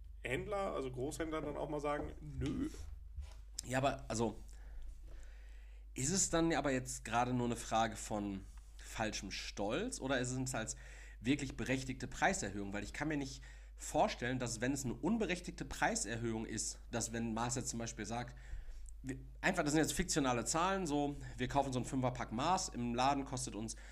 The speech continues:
Speaker 2: weiß nicht, zwei Euro dreißig vielleicht oder so.
Speaker 1: Mhm.
Speaker 2: So.
Speaker 1: Außer M und M's, die waren schon immer bei fünf Euro oder so.
Speaker 2: Und Rewe hat die zum Einkaufspreis, bezieht die irgendwie von, für ein Euro sechzig. Weil Lebensmittelmärkte, die haben jetzt nicht so riesige Margen, ne? Die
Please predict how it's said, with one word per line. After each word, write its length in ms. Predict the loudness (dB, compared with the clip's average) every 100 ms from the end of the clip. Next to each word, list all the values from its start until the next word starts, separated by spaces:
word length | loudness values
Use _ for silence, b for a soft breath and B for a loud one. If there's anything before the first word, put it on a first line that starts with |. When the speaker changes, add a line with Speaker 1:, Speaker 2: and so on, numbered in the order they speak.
| B B
Speaker 2:
weiß 80 | -8
nicht, 140 | -6 -2
zwei 160 | 2
Euro 160 | 2 2
dreißig 460 | -2 -2 -2 -2 -6
vielleicht 380 | -8 -8 -10
oder 120 | -10 -8
so. 80 |
Speaker 1:
Mhm. 300 | -4 -2 -4 -6 -6
Speaker 2:
So. 260 | -6 -6 -6 -10 -10 B B B B
Speaker 1:
Außer 260 | -2 0 0
M 120 | 0
und 120 | -2
M's, 400 | 0 -2 -2 -4 -6
die 100 | -4
waren 140 | -2
schon 140 | 0 0
immer 180 | 0
bei 120 | -2 -4
fünf 360 | -4 -4 -2
Euro 260 | -2 -2 -4
oder 200 | -6 -8
so. 640 | -10 -12 -12 -14 -16 -10 0
Speaker 2:
Und 240 | 2 4
Rewe 220 | 4 4
hat 80 | 4
die 80 | 2
zum 140 | 0 0
Einkaufspreis, 760 | 0 0 -2 -2 2 2 2
bezieht 320 | -4 -4 -2
die 60 | -2
irgendwie 180 | -4 -4
von, 400 | -4 -2 -2 -6 -12 -8
für 140 | -2 0
ein 160 | 0
Euro 220 | 0 -2
sechzig. 600 | -2 -6 -8 -10 -12 -12 -14 -16 -16 -16 -16 -16 -16 -16 -16 -16 -16 -16 -14 -14 -14 B B
Weil 200 | -4 -2
Lebensmittelmärkte, 1080 | 0 0 0 0 0 0 0 -2 -2 -2 -2
die 100 | -2
haben 100 | 0
jetzt 140 | 0
nicht 100 | -2
so 60 | -2
riesige 320 | 0 0 0
Margen, 420 | 0 0 -2 -4
ne? 160 | -4 -4
Die 120 | -6